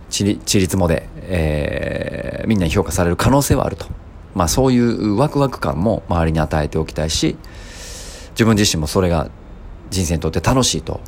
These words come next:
思っているし、えー、モチベーションにつながってるということですね。まあ、皆さんもそのモチベーションの維持の仕方は人それぞれだと思いますが、まあ、せっかくなので、あの、こんな話が、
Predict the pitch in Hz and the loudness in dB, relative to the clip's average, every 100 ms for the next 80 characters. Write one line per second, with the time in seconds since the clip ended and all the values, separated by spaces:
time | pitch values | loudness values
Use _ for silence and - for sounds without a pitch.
0 | - - - 95 80 - - 98 85 80 | -16 -8 -2 0 -2 -4 -2 2 2 2
1 | 110 98 98 - - - - - - - | 2 2 2 0 0 2 0 -2 -2 0
2 | 73 - - 101 85 90 127 123 80 69 | 0 -2 -2 -2 2 2 2 0 -2 -4
3 | - - - - - - - - - - | -2 -4 -4 -8 -10 -16 -16 -16 -18 -18
4 | - - - - - - - - - - | -18 -18 -16 -16 -16 -16 -16 -16 -16 -16
5 | - - - - 165 147 131 62 - 110 | -18 -18 -6 2 4 6 4 0 -2 -2
6 | 98 - - - - - - 120 127 165 | -2 -6 -14 -10 -10 -10 -4 2 6 6
7 | 131 92 73 92 85 90 90 95 101 95 | 6 2 2 0 2 0 0 2 4 4
8 | 104 98 101 98 90 - - - - - | 2 2 2 2 2 -4 -12 -14 -14 -14
9 | - 156 120 98 71 - 76 82 98 110 | 0 4 4 4 2 0 2 2 2 0
10 | - 107 92 - 120 110 101 95 87 80 | -4 -2 2 4 4 6 6 6 4 2
11 | 90 95 92 87 - 85 76 - - - | 2 2 4 2 2 0 0 -2 -8 -2
12 | - 139 135 120 123 98 78 71 - - | 2 2 2 2 4 4 4 0 -2 -10
13 | - - 90 85 82 80 95 92 87 98 | -10 -4 2 4 4 4 2 4 4 4
14 | 78 82 76 | 2 2 0